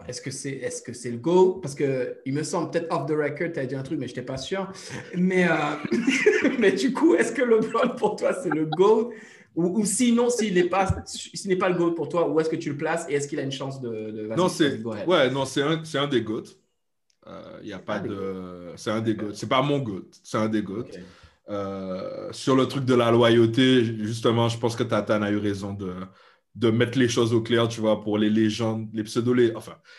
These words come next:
Speaker 1: Oh
Speaker 2: les mythes
Speaker 1: my
Speaker 2: qu'on a, euh, tu
Speaker 1: God.
Speaker 2: vois,
Speaker 1: Oh.
Speaker 2: par rapport à Jordan, par rapport à, à Kobe, tu vois. On a
Speaker 1: Ouais.
Speaker 2: beaucoup de mythes, mais en fait, Kobe
Speaker 1: Ouais.
Speaker 2: voulait aller aux, aux Clippers. C'est pas genre un coup de pression seulement. C'est, je pense que
Speaker 1: Vraiment.
Speaker 2: s'ils avaient
Speaker 1: Mm.
Speaker 2: pas aligné les
Speaker 1: Yes.
Speaker 2: sous,
Speaker 1: Ouais.
Speaker 2: il serait parti aux Clippers.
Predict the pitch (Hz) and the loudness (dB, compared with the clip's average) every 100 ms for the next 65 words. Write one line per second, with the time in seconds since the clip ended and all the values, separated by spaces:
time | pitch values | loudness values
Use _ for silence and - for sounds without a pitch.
0 | - 139 143 120 139 160 160 - - 147 | -14 -8 -2 0 4 2 2 -6 -6 -2
1 | 135 127 123 117 107 101 101 101 113 110 | 0 2 2 4 4 2 -4 -6 -2 -2
2 | 113 113 113 107 120 117 117 120 113 107 | -2 -2 0 0 2 0 0 -2 0 0
3 | 113 113 117 104 101 113 107 104 101 98 | -2 -2 -4 -6 -4 -4 -2 -2 -6 -6
4 | 107 107 123 113 151 - 110 104 - _ | -10 -8 -6 -6 -8 -8 -10 -10 -12 _
5 | 107 107 127 120 135 151 156 123 107 131 | -6 -4 -2 -2 -2 -2 -4 -4 -4 -6
6 | - 120 117 127 107 104 104 104 104 - | -4 -4 -2 -4 -2 -4 -4 -6 -8 -12
7 | 110 127 120 107 - - _ - 123 143 | -8 -6 -2 -4 -4 -18 _ -6 0 0
8 | 139 131 127 - - 120 117 113 160 170 | 0 -4 -6 -14 -6 -4 -4 -2 0 0
9 | 123 - _ - 110 135 131 - 117 - | -4 -10 _ -8 -6 -4 -6 -2 -2 -2
10 | 151 - - 147 127 120 - 120 117 117 | -8 -14 -8 -2 2 2 2 -2 -2 -2
11 | 117 113 - 190 220 - _ _ _ _ | 0 0 0 -2 -8 -12 _ _ _ _
12 | _ _ 120 120 - 139 143 - 123 104 | _ _ -6 -6 -6 -6 -6 -6 -4 -4
13 | - 165 220 _ - 226 190 | -8 -10 -10 _ -12 -10 -8